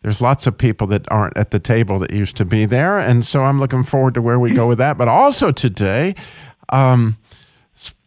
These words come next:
speaking of dealing with grief, we have Brad Phillips with the Persecution Project with us.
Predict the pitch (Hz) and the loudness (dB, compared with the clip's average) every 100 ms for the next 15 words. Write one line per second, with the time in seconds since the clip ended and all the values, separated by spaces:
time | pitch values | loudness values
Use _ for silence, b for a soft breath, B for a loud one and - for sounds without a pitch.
0 | - 110 - 160 143 123 131 143 143 123 | -18 -8 -4 0 2 2 2 2 4 2
1 | 101 139 160 143 - 143 151 160 127 - | 2 2 4 2 2 2 2 2 -2 -2
2 | 139 180 202 139 - 170 170 120 147 123 | 0 2 2 0 -2 0 0 0 0 0
3 | - 175 151 - 165 - 147 - 139 151 | 0 -2 -2 0 0 0 0 0 0 0
4 | 143 135 - 143 139 135 - | 0 -4 0 0 4 2 0